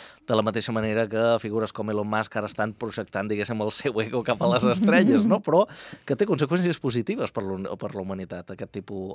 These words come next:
Speaker 1: aquest tipus de coses, no? Galileo, de fet, va rebre, eh, després de molt d'anys buscant-ho, va haver, rebre un lloc on, sota la protecció de la família Mèdici, on poder seguir investigant, no? I fer les seves investigacions. I, de fet, les llunes de Júpiter,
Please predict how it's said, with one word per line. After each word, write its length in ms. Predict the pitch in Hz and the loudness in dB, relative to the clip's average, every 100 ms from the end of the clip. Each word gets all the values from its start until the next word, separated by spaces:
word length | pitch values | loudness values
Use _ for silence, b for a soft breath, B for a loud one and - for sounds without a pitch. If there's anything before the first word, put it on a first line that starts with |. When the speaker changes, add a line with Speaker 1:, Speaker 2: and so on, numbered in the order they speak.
| - | -10
Speaker 1:
aquest 200 | 90 95 | -10 -8
tipus 240 | 107 110 | -10 -8
de 100 | 95 | -4
coses, 340 | 127 135 98 92 | 2 2 0 -4
no? 140 | 135 | -4
Galileo, 480 | 127 104 104 110 131 B B B - | -2 -2 2 2 2 B B B -8
de 120 | 110 | 0
fet, 180 | 123 120 | 0 4
va 80 | 110 | 4
rebre, 440 | 107 113 120 113 107 | 6 6 6 2 0
eh, 540 | _ - 107 98 101 92 101 | _ -4 0 0 0 -4 -10
després 240 | 101 107 | -10 -6
de 80 | 101 | -4
molt 180 | 104 101 | -4 -2
d'anys 160 | 104 98 | -2 -4
buscant-ho, 500 | 101 - 98 101 110 | -10 -6 -6 -4 -4
va 100 | 110 | -2
haver, 260 | 104 104 104 107 107 98 | -2 -2 0 0 -2 -2
rebre 240 | 104 104 | -2 -2
un 100 | 107 | -4
lloc 260 | 101 107 101 | 0 -2 0
on, 260 | 110 101 95 b b - | -6 -6 -12 b b -16
sota 340 | - 104 113 | -8 -4 -2
la 80 | 104 | -2
protecció 340 | 110 101 - | -4 -8 -6
de 60 | 101 | -6
la 60 | 107 | -4
família 320 | 104 101 101 | -4 -2 -2
Mèdici, 400 | 101 101 98 123 117 101 101 - | -2 -2 -2 -6 -6 -10 -12 -10
on 260 | 104 98 92 | -8 -8 -10
poder 500 | - 98 92 98 104 | -10 -6 -2 -2 -2
seguir 240 | - 95 | -6 -8
investigant, 640 | 98 104 - 104 92 170 120 | -6 -6 -6 -8 -4 -4 -4
no? 100 | 127 | -8
I 40 | |
fer 100 | - | -6
les 140 | 104 95 | -6 -6
seves 240 | 104 98 | -6 -6
investigacions. 480 | 110 101 - 98 - 95 139 135 - B B B | -6 -8 -10 -12 -10 -6 -6 -8 -16 B B B
I, 80 | - | -6
de 80 | 101 | -2
fet, 240 | 110 110 | 0 0
les 380 | 117 101 - - | 0 0 0 -4
llunes 400 | 104 135 143 113 | 2 2 4 0
de 80 | 110 | -2
Júpiter, 540 | 101 113 113 104 117 | -2 -2 -2 0 -2